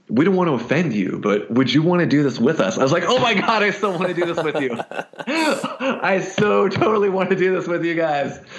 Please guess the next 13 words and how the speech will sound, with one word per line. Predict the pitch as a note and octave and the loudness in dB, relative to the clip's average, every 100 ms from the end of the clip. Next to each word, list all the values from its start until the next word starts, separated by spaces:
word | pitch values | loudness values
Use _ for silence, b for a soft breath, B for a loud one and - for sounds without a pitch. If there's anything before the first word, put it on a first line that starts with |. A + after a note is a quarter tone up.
| B B B B | B B B B
And, | D3 D#3 D#3 D#3 | -2 0 0 0
um, | D3+ D3 C3+ B2+ A#2 - - | 2 2 0 -2 -6 -6 -2
and | C#3+ D3 | 0 2
that's | D#3 D#3 - - | 0 -4 -12 -8
how | - D3+ | -2 0
we | E3 | 2
got | E3 | 0
together. | C3 D3 G3+ | 2 0 0
And | A#2+ - A2 A2+ A#2+ | -2 -2 -2 0 -2
so, | A#2 C3+ C3 B2+ - | 0 2 2 2 0
um, | B2+ B2+ A#2+ G#2+ G2 F#2+ - - F2 - _ _ _ _ _ - - - G#2+ | 0 0 2 2 0 -2 -6 -16 -16 -18 _ _ _ _ _ -20 -20 -12 -2
we, | A#2+ A#2+ | 2 2
uh, | A#2 G#2+ G2 | 2 2 -2